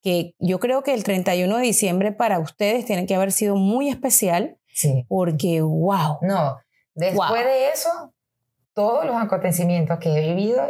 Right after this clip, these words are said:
Speaker 2: yo le agradecí a Dios, "Gracias por este día", porque justo a él le pasa eso, el diecisiete, el dieciocho, nuestro hijo cumplía doce años. O sea, a Michael le pasó eso el nueve.
Speaker 1: Sí.
Speaker 2: Giovanni cumplía doce años. Después vino nuestro tre-,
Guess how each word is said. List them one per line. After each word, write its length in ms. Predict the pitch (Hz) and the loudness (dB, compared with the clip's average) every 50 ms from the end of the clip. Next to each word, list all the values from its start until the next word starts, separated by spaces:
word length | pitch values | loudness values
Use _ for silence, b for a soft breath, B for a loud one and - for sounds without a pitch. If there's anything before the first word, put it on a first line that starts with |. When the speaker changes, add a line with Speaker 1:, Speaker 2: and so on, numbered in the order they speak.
| - - - | -6 -4 -2
Speaker 2:
yo 440 | 156 165 170 165 165 - - - _ _ _ _ | -2 0 2 0 0 -2 -6 -12 _ _ _ _
le 100 | 156 160 | 0 0
agradecí 440 | 160 160 160 156 147 - - 170 | 2 2 0 0 -2 -2 -2 -2
a 80 | 175 190 | 0 0
Dios, 460 | 202 208 220 233 254 262 - - - _ _ _ _ _ _ | 0 0 -2 -2 -4 -6 -8 -12 -14 _ _ _ _ _ _
"Gracias 460 | - 147 170 196 202 - - - - - - | 0 0 0 0 0 -2 -4 -4 -6 -6 -4
por 120 | 170 165 | -2 0
este 220 | 160 139 - - 160 | 0 0 0 0 0
día", 360 | 147 143 131 - - 123 - - _ _ _ _ _ _ | 2 2 2 0 -2 -4 -8 -12 _ _ _ _ _ _
porque 320 | - 151 147 147 165 160 | -4 -4 -2 0 -2 -2
justo 360 | 143 127 170 214 220 220 233 | 0 0 0 -2 -2 -2 -2
a 40 | 214 | 0
él 40 | 196 | 0
le 100 | 185 175 | 0 0
pasa 360 | 180 180 180 175 - 190 175 | 0 0 -2 -2 -2 0 0
eso, 420 | 156 156 151 151 - 226 226 - - _ _ _ _ _ _ _ | 0 0 0 -2 -4 -6 -6 -8 -12 _ _ _ _ _ _ _
el 120 | 151 151 | 0 0
diecisiete, 600 | 151 147 147 160 147 - - 156 156 170 165 - | 2 2 2 0 -2 0 0 0 0 0 0 0
el 80 | 165 156 | 0 0
dieciocho, 640 | 151 147 147 - 147 143 143 - - 208 208 208 - _ _ _ _ _ | 0 0 0 0 -2 -2 -2 -2 -2 -2 -2 -4 -6 _ _ _ _ _
nuestro 360 | - 147 139 - - 143 143 | -2 0 0 0 0 0 0
hijo 200 | 151 175 202 202 - | 0 0 0 0 0
cumplía 360 | 165 147 135 147 143 147 147 | 0 0 2 2 2 2 0
doce 240 | 143 135 - - 160 | 0 -2 -2 0 0
años. 340 | 147 123 120 127 135 127 - - _ _ _ _ - | 0 0 0 0 0 -2 -4 -6 _ _ _ _ -6
O 40 | |
sea, 140 | 156 - 147 | -2 0 0
a 40 | 135 | 0
Michael 280 | 143 139 135 - 185 190 | 0 0 0 0 -2 -2
le 60 | 196 | 0
pasó 220 | - 175 - - | -2 -2 -2 -2
eso 140 | - - 180 | -2 -2 0
el 80 | 180 175 | 0 2
nueve. 360 | 156 147 131 120 120 123 - - _ | 2 2 0 0 -2 -4 -6 -10 _
Speaker 1:
Sí. 500 | - - - 202 190 175 170 175 - - _ | -12 -4 0 0 2 2 0 -2 -4 -6 _
Speaker 2:
Giovanni 440 | - 147 139 151 135 139 143 143 147 | -2 0 0 2 2 2 0 0 0
cumplía 360 | - 156 147 - 151 151 165 | 0 0 0 0 0 0 2
doce 260 | 165 147 127 - 143 | 2 0 0 0 0
años. 320 | 127 117 113 - - 110 113 - B B B B B B B B B | 0 0 0 -2 -2 -4 -4 -6 B B B B B B B B B
Después 300 | _ 156 147 147 151 143 | _ -6 -2 -2 0 0
vino 340 | 147 151 160 170 175 180 180 | 2 2 2 2 0 -2 -2
nuestro 360 | 170 160 151 147 143 - - | 0 0 0 0 0 -2 -2
tre-, 320 | - - - 139 131 - | -2 -2 -2 -2 -2 -2